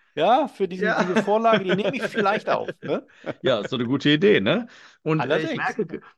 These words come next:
Speaker 2: ich merke gerade, so, ich meine, mir würden jetzt spontan nicht so viele einfallen, aber
Speaker 1: Mhm.
Speaker 2: wenn man recherchiert so ein bisschen im Internet, dann findet man bestimmt noch andere, andere
Speaker 1: Gibt's
Speaker 2: Dinge, die man
Speaker 1: hunderte.
Speaker 2: genauso machen kann. Wir kommen zu
Speaker 1: Durchaus.
Speaker 2: Frage vier und sind auch wieder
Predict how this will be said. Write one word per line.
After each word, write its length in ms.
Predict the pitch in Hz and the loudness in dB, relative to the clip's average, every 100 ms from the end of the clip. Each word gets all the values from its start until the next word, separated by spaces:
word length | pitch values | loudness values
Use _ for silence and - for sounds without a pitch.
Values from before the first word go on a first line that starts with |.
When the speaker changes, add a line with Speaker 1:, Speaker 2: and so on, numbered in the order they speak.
| _ | _
Speaker 2:
ich 60 | |
merke 300 | 127 165 190 | 0 2 2
gerade, 400 | 165 156 170 160 | 2 4 4 4
so, 80 | 147 135 170 | -2 -2 -2
ich 100 | 160 | -2
meine, 180 | 160 170 147 147 | -6 -6 -8 -6
mir 220 | 143 135 | -6 -4
würden 160 | 151 170 | -4 -6
jetzt 200 | 143 - | -8 -12
spontan 460 | - 135 120 156 165 | -10 -10 -4 -4 -4
nicht 100 | 135 | -10
so 60 | |
viele 240 | - 175 147 | -14 -8 -6
einfallen, 500 | 107 120 - 135 139 | -6 -8 -8 -8 -6
aber 400 | 123 120 120 117 _ _ 113 | -8 -4 -4 -6 _ _ -16
Speaker 1:
Mhm. 100 | 107 | -6
Speaker 2:
wenn 100 | 123 | -2
man 120 | 127 | -2
recherchiert 480 | 131 135 - 135 139 | -4 -6 -6 -4 -2
so 100 | 135 | -4
ein 60 | |
bisschen 320 | 127 - 123 | -8 -6 -6
im 160 | 123 117 | -4 -6
Internet, 400 | 120 120 113 117 | -6 -6 -6 -6
dann 160 | 117 107 | -8 -10
findet 240 | - 127 | -8 -4
man 100 | 113 | -4
bestimmt 240 | 113 - 117 | -4 -6 -6
noch 80 | 123 | -4
andere, 340 | 123 110 101 - - - _ | -4 -2 -2 -4 -20 -20 _
andere 440 | 123 120 104 95 - | -2 0 2 2 0
Speaker 1:
Gibt's 200 | 120 104 | -2 0
Speaker 2:
Dinge, 80 | 104 | 0
die 80 | 101 | 0
man 160 | 101 | -2
Speaker 1:
hunderte. 0 | |
Speaker 2:
genauso 320 | 101 104 101 | -2 -4 -4
machen 240 | 104 101 95 | -4 -4 -8
kann. 260 | 90 90 _ _ _ - - | -10 -14 _ _ _ -20 -8
Wir 100 | - | -4
kommen 220 | - 220 | 2 2
zu 120 | - 180 | 2 -6
Speaker 1:
Durchaus. 0 | |
Speaker 2:
Frage 400 | - 156 160 143 | 2 2 2 -2
vier 420 | - 156 185 220 | -4 -4 0 0
und 140 | 180 | 0
sind 180 | 143 196 | -2 -4
auch 200 | - 147 139 | -2 -6 -4
wieder 380 | 151 143 127 | 0 0 0